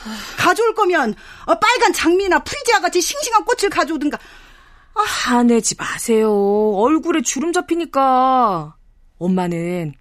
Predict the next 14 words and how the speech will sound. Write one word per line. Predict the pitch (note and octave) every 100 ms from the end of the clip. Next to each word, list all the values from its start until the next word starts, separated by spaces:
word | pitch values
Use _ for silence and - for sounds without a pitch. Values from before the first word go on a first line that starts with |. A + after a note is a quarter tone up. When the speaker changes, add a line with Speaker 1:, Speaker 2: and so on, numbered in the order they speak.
| _ _
Speaker 2:
웃을 | G3 G#3 B3 A3
때가 | G3+ F3
예쁘다고. | D#3+ E3+ - F3+ E3+ E3 E3 D#3 D#3 D#3+ D#3 C#3+ C#3 D#4
Speaker 1:
<laughs> | B3 - - - A#3+ - - - - - - - F#4+ - - - - -
근데 | - B3+ A#3 - - - - - - - -
이 | B3
화초 | B3 - -
이름이 | A#3+ A#3 A#3+ F#3+
뭐야? | C#3+ F#3 F3 A#3 - - - - - - -
처음 | - G4 F#4
보는 | D4+ B3
것 | G3+
같은데. | D#3 - D#3+ G3+ - - -
Speaker 2:
음, | F#3 G3 B3+